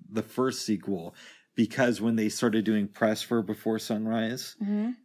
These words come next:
Speaker 1: people would ask them if, uh, Jesse and Celine got together after the six months.
Speaker 2: Right.
Speaker 1: And for him, the open question mark was the path to the sequel.
Speaker 2: Yeah.
Speaker 1: And to me, it's like,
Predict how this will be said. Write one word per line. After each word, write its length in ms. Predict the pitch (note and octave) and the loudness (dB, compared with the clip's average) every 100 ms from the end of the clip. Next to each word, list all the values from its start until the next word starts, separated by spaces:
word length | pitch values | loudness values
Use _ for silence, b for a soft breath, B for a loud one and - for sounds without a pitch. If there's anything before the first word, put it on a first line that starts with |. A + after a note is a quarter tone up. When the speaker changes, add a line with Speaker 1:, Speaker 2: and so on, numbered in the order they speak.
| _ | _
Speaker 1:
people 360 | - C#3 B2+ A#2 | 0 4 6 4
would 140 | G#2+ | 4
ask 360 | G#2 G#2 G#2 - | 2 0 -2 0
them 280 | G#2 F#2 F2+ | 0 0 0
if, 360 | G#2+ G2 - - | 0 0 -6 -4
uh, 180 | A2 G2 | 0 0
Jesse 460 | F#2+ A#2+ G#2 - G#2+ | 0 2 2 2 0
and 100 | G2+ | 0
Celine 560 | G#2+ G#2 G2+ F#2 F#2 B B B _ | 0 2 2 0 -4 B B B _
got 240 | A#2+ G2 - | 4 4 2
together 460 | G#2+ G2+ E2+ E2+ | 0 2 0 -4
after 260 | E2 - F#2 | -8 -8 -8
the 120 | - | -8
six 340 | - F2 - | -10 -10 -12
months. 420 | - - - - - | -12 -14 -14 -14 -8
Speaker 2:
Right. 400 | F#3+ F3+ F3 - - | -4 -2 -2 -4 0
Speaker 1:
And 340 | A#2 A2 A2+ | 2 0 -4
for 180 | - A#2+ | 2 2
him, 300 | G#2+ C#3+ C3 | 4 0 0
the 160 | A#2 A2 | 2 2
open 280 | G2+ G#2 G2 | 2 -2 -2
question 380 | G#2 G2 - | -2 -2 -2
mark 280 | G2+ F#2 F2+ | -2 -2 -6
was 380 | F#2+ G2+ F#2+ E2 | -6 -2 -2 -4
the 100 | G2+ | -8
path 340 | - F#2+ - - | -2 -2 -4 -10
to 100 | F2 | -10
the 120 | D2+ | -10
sequel. 460 | - - - - _ _ | -14 -14 -18 -20 _ _
Speaker 2:
Yeah. 220 | F3+ D#3+ D#3+ B B - | -10 -8 -10 B B -4
Speaker 1:
And 160 | A#2 | 2
to 80 | C3+ | 4
me, 220 | B2+ C3+ | 4 4
it's 160 | A#2+ - | 2 2
like, 300 | G2+ F#2 | 0 -2